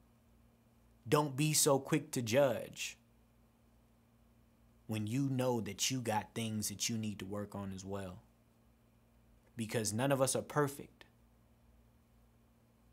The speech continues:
Some of us get to put on costumes and act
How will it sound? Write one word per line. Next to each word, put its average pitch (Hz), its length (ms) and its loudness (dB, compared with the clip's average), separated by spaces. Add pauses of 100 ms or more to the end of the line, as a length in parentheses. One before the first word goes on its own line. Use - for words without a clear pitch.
(320)
Some 147 260 4
of 135 120 4
us 135 140 4
get 139 200 -2
to 123 60 -6
put 151 200 4
on 127 200 2
costumes 120 840 0
and 107 120 -2 (100)
act - 420 0